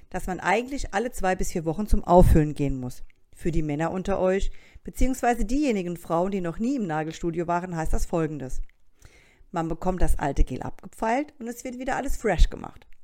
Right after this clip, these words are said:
Dadurch hat man auch die Möglichkeit, sich alle zwei bis vier Wochen zu verändern. Also nagelmäßig.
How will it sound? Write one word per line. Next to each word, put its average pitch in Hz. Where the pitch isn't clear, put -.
Dadurch 170
hat -
man 359
auch 339
die 285
Möglichkeit, 240
sich -
alle 185
zwei 165
bis -
vier 156
Wochen 151
zu 226
verändern. 165
Also -
nagelmäßig. 147